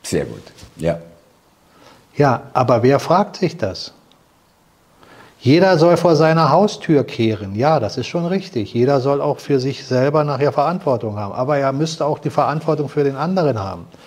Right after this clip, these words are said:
Speaker 2: Und wenn er selbst in einem System lebt, wo er selber Sklave ist, wie will er dann anderen helfen? Und das ist die
Speaker 1: Mhm.
Speaker 2: Realität.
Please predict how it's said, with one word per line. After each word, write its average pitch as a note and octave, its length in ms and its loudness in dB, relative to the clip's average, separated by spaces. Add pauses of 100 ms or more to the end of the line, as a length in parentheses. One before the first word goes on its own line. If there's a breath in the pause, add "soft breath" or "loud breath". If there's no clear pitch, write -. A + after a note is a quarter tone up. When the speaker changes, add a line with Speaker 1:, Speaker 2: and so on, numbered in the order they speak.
(360 loud breath)
Speaker 2:
Und A#2+ 140 0
wenn C#3 140 2
er C#3+ 140 4
selbst F3 320 2
in F#3 100 0
einem D3+ 260 -2
System D3+ 560 0
lebt, A#2 300 -2
wo C3 100 2
er C3 220 0
selber E3+ 380 2
Sklave E3 500 0
ist, G2 260 -10
wie C3 120 -4
will D#3 100 2
er D#3 140 2
dann D3+ 160 -2
anderen D3+ 320 -2
helfen? D#3+ 360 -6 (3250 soft breath)
Und B2+ 160 2
das C#3+ 160 2
ist C3+ 160 4
die C#3+ 60 4
Speaker 1:
Mhm. C#3+ 60 4
Speaker 2:
Realität. D#3+ 760 4